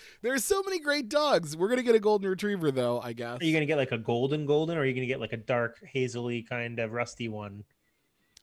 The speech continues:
Speaker 1: I don't know if we'll be able to make that sort of choice.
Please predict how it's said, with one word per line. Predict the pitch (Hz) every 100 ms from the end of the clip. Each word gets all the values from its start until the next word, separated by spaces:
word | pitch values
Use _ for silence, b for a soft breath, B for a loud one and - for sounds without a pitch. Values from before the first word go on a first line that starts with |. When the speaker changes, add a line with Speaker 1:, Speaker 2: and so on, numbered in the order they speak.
| _
Speaker 1:
I | - 285
don't | 359 381 320
know | 269 285
if | 262
we'll | 220 269
be | 254 269
able | 240 247
to | - 240 220 _ 196
make | 190 226 202
that | 214 226
sort | - 233
of | 214 185 165 -
choice. | - 277 330 - - - -